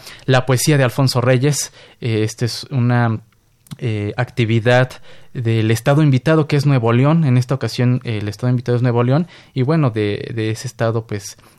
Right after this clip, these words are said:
Alfonso Reyes es originario. Así que, eh, la Secretaría de Cultura del Estado de Nuevo León, eh, prepara esta charla, La poesía de Alfonso Reyes.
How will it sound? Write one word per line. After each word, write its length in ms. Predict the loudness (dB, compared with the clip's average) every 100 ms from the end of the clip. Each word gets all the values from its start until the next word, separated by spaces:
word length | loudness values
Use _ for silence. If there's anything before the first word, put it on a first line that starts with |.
| -10
Alfonso 400 | -8 -6 -6 -4
Reyes 300 | -6 -6 -8
es 240 | -10 -10
originario. 800 | -10 -10 -8 -4 -2 -2 -2 -4 -8 -20 _
Así 280 | -14 -8 -8
que, 280 | -6 -6 -6
eh, 380 | -6 -8 -8 -6
la 80 | -8
Secretaría 440 | -8 -8 -4 0
de 100 | 0
Cultura 320 | -2 -4 -2 0
del 120 | -2
Estado 380 | -6 -2 0 0
de 80 |
Nuevo 240 | -2 -2 -2
León, 260 | 0 0 -2 -12 -20 -8
eh, 200 | -6 -6
prepara 400 | -6 -2 2 0
esta 180 | 0
charla, 360 | -4 -4 -4 -6
La 160 | -6 -4
poesía 420 | -4 -2 -2 -2 -2
de 220 | -4 -4
Alfonso 500 | -10 -8 -6 -4 -4
Reyes. 400 | 0 2 2 -2